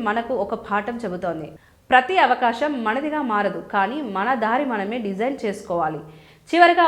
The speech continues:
ఒక మాట, సినిమా ఇండస్ట్రీలో మిస్ అయిన హిట్ల కంటే సృష్టించిన హిట్లే ముఖ్యం. మీకు ఈ నాలుగు సినిమాల్లో ఏది నాని చేయాల్సిందని అనిపిస్తోంది?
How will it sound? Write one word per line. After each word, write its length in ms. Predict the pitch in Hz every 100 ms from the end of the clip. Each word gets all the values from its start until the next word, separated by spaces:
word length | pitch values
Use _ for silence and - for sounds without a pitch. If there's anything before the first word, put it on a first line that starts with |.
| 247
ఒక 120 | 240 220
మాట, 220 | 214 208 - -
సినిమా 240 | 262 285 269
ఇండస్ట్రీలో 500 | 254 247 240 262 247 311 269
మిస్ 200 | 254 294 311
అయిన 180 | 277 214 226
హిట్ల 300 | 269 285 277 262
కంటే 280 | 208 190 214 247
సృష్టించిన 460 | 240 233 262 247 240
హిట్లే 260 | 214 214 226 269
ముఖ్యం. 300 | 202 - 175 - - - - _ 226
మీకు 260 | 330 339 302 302
ఈ 20 | 262 262
నాలుగు 220 | 262 339 330
సినిమాల్లో 380 | 262 226 214 269 214 208
ఏది 220 | 262 233 294 208
నాని 220 | 214 302 -
చేయాల్సిందని 540 | 247 233 233 196 214 233
అనిపిస్తోంది? 560 | 202 190 - 175 156